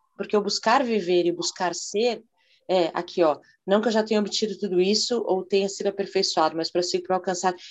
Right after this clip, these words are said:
isso." Mas o legal é a questão da perfeição que ele fala,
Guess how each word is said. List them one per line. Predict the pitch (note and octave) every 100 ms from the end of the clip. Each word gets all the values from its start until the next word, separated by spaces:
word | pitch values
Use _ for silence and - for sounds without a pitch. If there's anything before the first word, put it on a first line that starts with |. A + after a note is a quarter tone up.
| -
isso." | A3+ G3+
Mas | G3+ G3+
o |
legal | A3 G#3+ A#3
é | B3
a |
questão | B3 A3 A#3+
da | A#3
perfeição | A3+ B3+ D4+ - C#4 C4 - G#3+
que | A3
ele | B3
fala, | B3+ F3 D3+